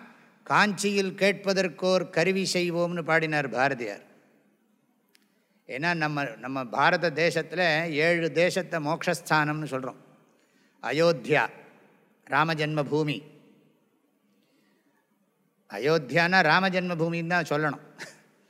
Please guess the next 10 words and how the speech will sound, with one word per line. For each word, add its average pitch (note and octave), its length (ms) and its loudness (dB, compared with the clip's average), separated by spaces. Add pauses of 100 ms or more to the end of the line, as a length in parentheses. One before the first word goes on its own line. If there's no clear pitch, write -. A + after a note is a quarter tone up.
(400)
ஆ, D#3+ 220 4
அயோத்தியா D3+ 800 2 (380)
ராமஜென்ம D3+ 760 -2
பூமி, C3+ 340 -6 (580)
மதுரா D#3 640 4 (600)
கிருஷ்ண E3+ 360 -2
ஜென்ம E3 340 0
பூமி. D3 400 -2 (1400)
ரெண்டும் E3 540 0
வித்யாஸ்தானங்கள், F3 1080 2